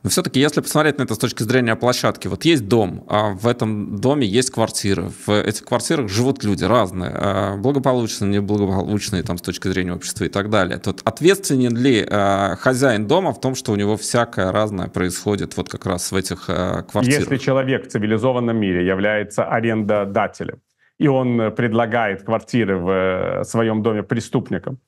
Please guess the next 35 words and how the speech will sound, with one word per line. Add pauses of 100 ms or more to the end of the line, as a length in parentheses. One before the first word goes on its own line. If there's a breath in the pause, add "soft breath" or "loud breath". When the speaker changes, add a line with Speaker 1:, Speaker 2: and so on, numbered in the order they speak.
(180)
Speaker 2:
и
не
сообщает
правоохранительным
органам,
что
в
квартирах,
которые
он
арендует, (200 soft breath)
совершаются
грабежи,
убийства,
изнасилования, (560)
торговля,
э,
наркотиками,
запрещенными
веществами
и
так
далее,
то,
безусловно,
этот
арендодатель
является
соучастником
преступления.
Почему
у
нас
вообще
сомнение